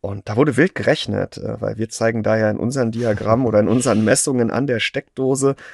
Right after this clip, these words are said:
mit dem gleichen Netzteil, mit ja in beiden Fällen relativ hochwertig ausgestatteten High-End-Platinen, äh, in denen wir dann auch, äh,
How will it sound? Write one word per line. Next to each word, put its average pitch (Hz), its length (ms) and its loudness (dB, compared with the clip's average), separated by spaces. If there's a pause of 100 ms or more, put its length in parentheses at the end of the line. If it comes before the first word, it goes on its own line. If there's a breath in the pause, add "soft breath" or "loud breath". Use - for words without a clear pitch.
(140 loud breath)
mit - 120 -8
dem 98 120 -2
gleichen 104 420 4
Netzteil, 117 680 2
mit 107 280 -2
ja 107 240 0
in 104 320 -2
beiden 107 320 0
Fällen 104 840 -4
relativ - 720 -6
hochwertig 107 480 -2
ausgestatteten - 880 -4 (680 loud breath)
High-End-Platinen, 127 1200 0 (440 loud breath)
äh, 107 280 -4
in 104 120 -2
denen 113 240 0
wir 107 80 -2
dann 104 160 0
auch, 110 320 2
äh, 101 320 -4